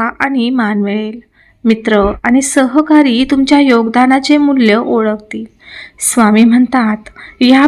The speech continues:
बदलांमुळे तुम्ही समाजात आणि कार्यस्थळावर आता उजळणार आहात. सातवा बदल आध्यात्मिक उन्नती आहे. तुमच्या मनाची गाडी, भावनांचं संतुलन आणि अंतर्मुखतेची क्षमता वाढेल.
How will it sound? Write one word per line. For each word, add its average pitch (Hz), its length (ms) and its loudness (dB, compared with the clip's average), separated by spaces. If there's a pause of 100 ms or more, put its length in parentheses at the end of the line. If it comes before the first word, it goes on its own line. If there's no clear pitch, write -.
बदलांमुळे 320 720 2
तुम्ही 262 280 -2
समाजात 240 880 -4
आणि 247 240 0
कार्यस्थळावर 277 1160 0
आता 233 220 -4
उजळणार 226 580 -4
आहात. 214 440 -12 (500)
सातवा 277 480 0
बदल 247 480 0 (800)
आध्यात्मिक 226 840 0
उन्नती 233 540 2
आहे. 214 360 -6 (520)
तुमच्या 220 300 2
मनाची 226 540 2
गाडी, 240 640 0
भावनांचं 254 640 2
संतुलन 277 720 0
आणि 254 300 -2
अंतर्मुखतेची 277 1120 0
क्षमता 220 460 -2
वाढेल. 214 380 -4